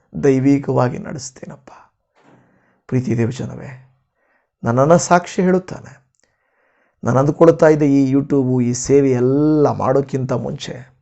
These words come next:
"ದೇವರೇ, ನೀನು ನನ್ನನ್ನು ಸೇವೆಗಾಗಿ ಕರೆದಿದ್ದೀಯ, ಎಷ್ಟು ಜನ ನನ್ನ ಕೈಯಲ್ಲಿ ಕೊಡ್ತೀಯೋ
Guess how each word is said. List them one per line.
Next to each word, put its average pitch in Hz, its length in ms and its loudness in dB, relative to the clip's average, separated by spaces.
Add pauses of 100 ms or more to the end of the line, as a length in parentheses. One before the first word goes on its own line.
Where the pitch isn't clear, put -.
(240)
"ದೇವರೇ, 127 540 4 (800)
ನೀನು 156 380 4
ನನ್ನನ್ನು 135 420 -2
ಸೇವೆಗಾಗಿ 131 720 0
ಕರೆದಿದ್ದೀಯ, - 600 -16 (1040)
ಎಷ್ಟು 202 400 2
ಜನ 151 320 4
ನನ್ನ 131 260 0
ಕೈಯಲ್ಲಿ 123 360 0
ಕೊಡ್ತೀಯೋ 127 840 -10